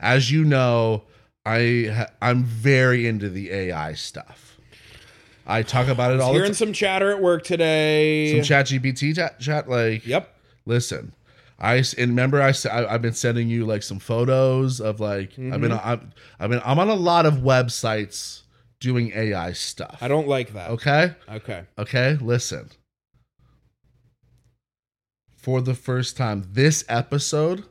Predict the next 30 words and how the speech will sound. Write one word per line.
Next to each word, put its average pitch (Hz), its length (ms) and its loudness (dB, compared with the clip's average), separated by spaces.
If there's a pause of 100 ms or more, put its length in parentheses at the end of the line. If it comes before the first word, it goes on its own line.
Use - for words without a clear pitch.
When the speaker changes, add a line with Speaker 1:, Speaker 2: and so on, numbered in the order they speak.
(720)
Speaker 1:
I 104 120 -4
found 117 720 -2 (540)
a, 98 460 -4
a 90 120 -8
website, 127 720 -2 (640)
uh, 92 640 -6
and 98 180 -6
it's 95 160 -10
a, 95 220 -6
an, 85 120 -8
an 87 120 -8
Adobe 113 720 -2
A 117 220 0
I, 117 460 0
uh, 101 200 -6
software 131 840 -4 (240)
where 98 360 -2
you 87 280 -8
record 113 600 -4
your 139 140 0
podcast, 113 880 -6 (380)
you 98 200 -8 (100)
upload 123 640 0
the 123 120 -4
audio, 123 720 -2
and 95 240 -8 (180)
they 113 420 -2
are 107 100 -4
gonna 101 200 -6
do 92 300 -10